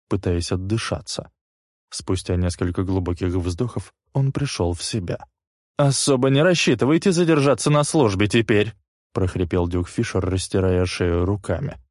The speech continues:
«Я смотрю, ты так и не понял!» Гарри сделал попытку схватить его снова. В этот раз Лесли не позволил ему этого сделать. Он вклинился между Гарри и машиной Фишера.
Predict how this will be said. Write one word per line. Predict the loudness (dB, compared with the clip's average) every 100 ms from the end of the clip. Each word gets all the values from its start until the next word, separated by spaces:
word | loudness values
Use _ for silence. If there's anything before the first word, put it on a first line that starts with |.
| _ _ _
«Я | -2 2 2
смотрю, | 2 2 4 2 4
ты | 4
так | 2 2
и | 4
не | 2
понял!» | 2 2 4 2 0 -8 _ _
Гарри | -2 0 0
сделал | 0 0 0 0 0
попытку | -2 -4 -4 -6
схватить | -2 -2 0 -2
его | -2 -2 -2
снова. | -4 -4 -2 -6 -10 _ _ _ _
В | -2 -2
этот | -2
раз | -4 -2 -2
Лесли | -4 -2
не | 0 0
позволил | 0 -2 -2 0 -2
ему | -2 -2 0
этого | -2 -2 -4
сделать. | -4 -6 -6 -8 -14 -20 _ _ _
Он | -2 -2
вклинился | -2 -4 -2 -2 0
между | 0 0 -2
Гарри | -2 -2 -2
и | -2
машиной | 0 0 0 0 -2
Фишера. | -2 -4 -4 -4 -6